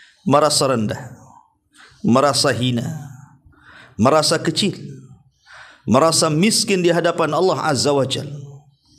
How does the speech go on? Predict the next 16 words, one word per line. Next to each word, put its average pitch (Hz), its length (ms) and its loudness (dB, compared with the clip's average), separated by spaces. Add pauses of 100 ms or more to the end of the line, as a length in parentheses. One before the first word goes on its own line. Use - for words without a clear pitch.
(220)
merasa 143 320 2
berhajat 156 640 0
kepada 139 320 0
Allah, 139 400 -2
butuh 208 400 2
kepada 165 320 0
Allah. 156 400 -6 (1600)
Itulah 160 320 4
hakikat 139 880 -4
daripada 135 400 0
ruh 143 240 0
ibadah. 131 480 -2 (3750)
Tetapi 190 460 2
seseorang 175 480 2
yang 160 240 0
kemudian 160 800 -2